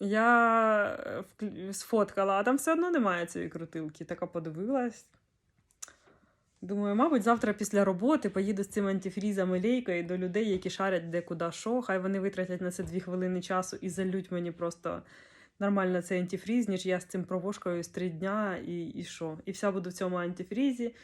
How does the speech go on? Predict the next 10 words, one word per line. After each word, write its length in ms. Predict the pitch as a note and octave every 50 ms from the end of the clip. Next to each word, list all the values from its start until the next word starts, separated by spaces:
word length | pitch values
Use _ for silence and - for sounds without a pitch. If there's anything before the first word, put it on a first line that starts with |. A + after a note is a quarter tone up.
| - - _
щось 240 | - - A3 G#3 F3+
не 120 | G#3 F#3+
докручу, 640 | F3+ F3+ F3+ - F#3+ G3+ - - D#4 D#4 D4+ D4 C#4
воно 240 | A#3 G3 G3+ G3 G3+
кудись 320 | - G3 F#3+ G3 G3+ -
виллється. 680 | A3+ B3 D4 D4 C#4 C4 A#3+ A#3 G#3+ - - A3+ G#3
Наша 480 | G#3 G#3+ A#3+ C#4 E4 F4+ D#4+ - - C4+
мені 300 | A#3+ A#3 A#3 A#3 A#3+ A#3
ця 140 | - G#3+ G#3
штука? 440 | - - - F#3 D#3+ - D#3+ E3